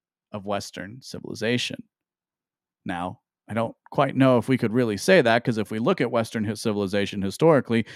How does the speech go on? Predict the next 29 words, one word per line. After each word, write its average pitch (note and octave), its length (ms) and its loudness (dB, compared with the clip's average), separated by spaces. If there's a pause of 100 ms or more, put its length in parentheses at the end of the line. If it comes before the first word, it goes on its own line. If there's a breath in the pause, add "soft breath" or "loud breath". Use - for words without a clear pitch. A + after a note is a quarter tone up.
(100 loud breath)
we've C3 200 4
seen C3+ 160 4
a B2 60 4
mix D#3 360 0
of A#2 140 -4
different B2+ 280 -2
types E3 320 -2
of G#2 120 -4
governments, G2+ 480 -2
not B2+ 240 0
all B2 200 2
of G#2+ 140 -4
which F#2+ 240 -4
have F#2 140 -6
been F2+ 180 -6
nation F#2+ 340 -6
states. - 320 -10 (240 loud breath)
So C#3+ 180 2
certainly E3 580 4
we A2+ 160 -4
can C4+ 400 -2
say - 340 -10 (540)
for A#2 100 -4
the A#2 80 -2
modern, B2 680 2 (800)
for G#2+ 100 -10
the G#2+ 80 -4
modern C#3 560 2
West, - 420 -10